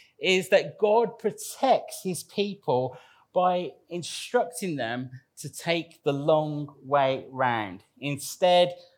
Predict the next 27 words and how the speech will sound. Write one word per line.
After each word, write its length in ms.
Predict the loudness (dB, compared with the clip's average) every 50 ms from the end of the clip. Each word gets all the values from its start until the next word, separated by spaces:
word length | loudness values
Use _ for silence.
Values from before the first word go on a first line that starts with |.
| _ _ _
of 300 | 6 8 8 6 4 0
the 80 | -4 -4
shortcut. 640 | -4 -2 -2 0 -2 -2 -2 -4 -2 -2 -2 -2 -4 -12 -20 _ _ _ _ _ _ _ _ _ 4
And 160 | 6 6 8
in 140 | 6 6 6
the 40 | 6
midst 460 | 8 8 8 6 6 2 -2 -2 -2
of 140 | -2 0 2
this, 500 | 4 6 6 6 4 2 -2 -10 -12 -14 _ _ _ _ _ _ _ _ _
they 180 | 0 0 0 0
have 500 | -4 -6 -6 -4 -2 -2 -2 -4 -6 -10
to 140 | -12 -10
trust 640 | -8 -8 0 4 6 6 6 4 0 -4 -10 -6 -2
that, 340 | 0 0 0 -2 -6 -14 -18 _ _ _
that 320 | 2 2 2 2 0 2 4
God 380 | 6 6 8 6 4 2 0
knows 460 | 0 0 2 2 2 0 -2 -4 -4
the 100 | -4 -4
best 560 | -4 -4 0 4 4 4 4 2 -4 -6 -4 -4
way 160 | -4 -4 -4
forward 580 | -8 -12 -10 -8 -6 -4 0 0 0 0 -2 -6 -14 -20 -20 -2 _
on 280 | 4 4 4 4 6
what 240 | 8 8 8 8 6
will 200 | 0 0 0 -2 -2
end 360 | 0 0 0 0 0 0 0
up 280 | 0 0 0 -2 0 4
being 420 | 6 6 6 6 4 2 0